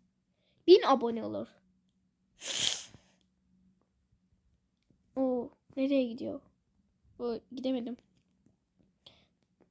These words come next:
Oh, gittim. Ay,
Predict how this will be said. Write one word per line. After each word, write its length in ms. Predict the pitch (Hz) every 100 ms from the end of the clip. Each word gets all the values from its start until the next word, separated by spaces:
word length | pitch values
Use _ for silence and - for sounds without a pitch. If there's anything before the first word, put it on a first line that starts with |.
| _ _ -
Oh, 300 | 247 - - _ -
gittim. 400 | - _ 247 247 - - - - - - _ _ - - - - -
Ay, 340 | 269 311 302